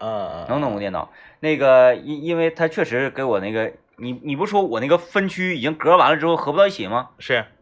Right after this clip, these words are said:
Speaker 2: 他远程给我合到一起了，我再也不用担心吸盘地方不够了。
Speaker 1: 哦，
Speaker 2: 啊。
Speaker 1: 现在技术都已经这样了，吸盘还能往一起合？
Speaker 2: 能，能，能。
Speaker 1: 啊，那我，那我还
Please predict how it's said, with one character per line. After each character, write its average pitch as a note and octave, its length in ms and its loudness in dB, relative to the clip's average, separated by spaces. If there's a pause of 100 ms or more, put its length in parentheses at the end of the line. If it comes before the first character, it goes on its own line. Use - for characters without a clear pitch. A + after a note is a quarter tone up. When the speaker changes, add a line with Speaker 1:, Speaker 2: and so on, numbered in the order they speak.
Speaker 2:
他 A3 140 6
远 E3 180 2
程 D#3 160 -4
给 F3+ 60 0
我 E3 40 4
合 C#3+ 140 -2
到 D#3+ 100 2
一 F3+ 60 0
起 C3 140 -6
了， G2+ 160 -6 (560)
我 C3+ 100 -2
再 A3 160 4
也 F3+ 60 8
不 C3 80 0
用 D3 120 -2
担 C#3+ 140 2
心 C#3+ 140 -6
吸 - 340 -6
盘 B2 300 0 (120)
地 D3+ 120 -2
方 B2 80 -6
不 A2 80 -8
够 D3 120 4
了。 G2 140 -4 (400)
Speaker 1:
哦， B3 540 -10
Speaker 2:
啊。 A3 280 6
Speaker 1:
现 G3 140 -6
在 G3 80 -6
技 A#3 160 -8
术 G3 80 -6
都 G#3 120 2
已 - 20 0
经 C3 100 -4
这 F3+ 100 2
样 F#3+ 160 4
了， A2+ 120 0
吸 F4+ 480 -4
盘 D#3 280 4
还 D#3 120 6
能 D3 120 6
往 B2+ 140 4
一 - 20 2
起 B2 80 -4
合？ F2+ 320 -2
Speaker 2:
能， F#3+ 160 6
能， B3+ 120 2
能。 A#3 140 2
Speaker 1:
啊， A#2+ 260 0
那 D#3+ 80 4
我， G2 200 0 (120)
那 C3+ 180 0
我 G2 160 0
还 G#2+ 140 -2